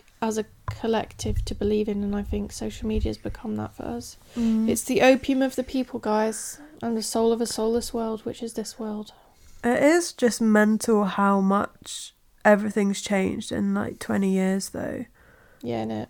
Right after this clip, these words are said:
Speaker 2: Like, sometimes I think if you went back in time and, and explained some of the stuff we do now to someone, they would just be like, "What are you talking about?" Like, if you just took an iPhone and went back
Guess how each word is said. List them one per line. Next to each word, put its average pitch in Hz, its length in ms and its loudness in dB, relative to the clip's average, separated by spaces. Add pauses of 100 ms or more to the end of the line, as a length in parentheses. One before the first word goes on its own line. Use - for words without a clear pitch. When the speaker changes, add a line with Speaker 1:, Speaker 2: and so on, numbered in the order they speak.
Speaker 2:
Like, 220 440 4 (400)
sometimes 262 640 4
I 226 160 6
think 220 500 0 (1040)
if 233 220 2
you 220 140 2
went 254 260 4
back 262 240 4
in 254 160 2
time 185 500 2
and, 190 380 0 (100)
and 202 160 2
explained 202 840 2
some 208 260 0
of 220 100 2
the 220 100 0
stuff 208 420 -2
we 196 160 2
do 185 320 2
now 185 300 2
to 202 160 -8
someone, - 540 -6
they 226 200 -2
would 120 240 -4
just - 320 -10
be - 140 -8
like, - 340 -10 (120)
"What 233 600 -4
are 202 220 -2
you 240 520 0 (480)
talking 226 420 0
about?" 180 400 2
Like, 202 160 0
if - 200 -2
you 226 40 -2
just 226 240 -2
took 269 200 0
an 254 100 0
iPhone 190 640 0
and 180 120 0
went 196 220 -2
back 208 460 -4